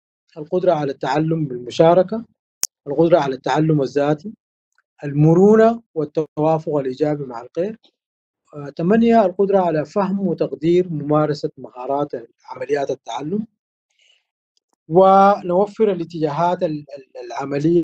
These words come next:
بكل أشكالها، عشان الواحد يقدر قيمة التكنولوجيا، الزمن،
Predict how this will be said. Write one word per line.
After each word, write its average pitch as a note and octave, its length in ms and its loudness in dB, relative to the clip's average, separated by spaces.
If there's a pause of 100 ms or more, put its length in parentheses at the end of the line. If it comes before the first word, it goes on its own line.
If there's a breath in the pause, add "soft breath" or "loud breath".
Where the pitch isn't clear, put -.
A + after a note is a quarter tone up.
بكل E3+ 520 0
أشكالها، G3 800 -2 (640)
عشان D3 400 -10
الواحد D#3 460 -2
يقدر E3 360 -2
قيمة D#3+ 360 -2
التكنولوجيا، D3 1000 -2
الزمن، D3+ 580 -4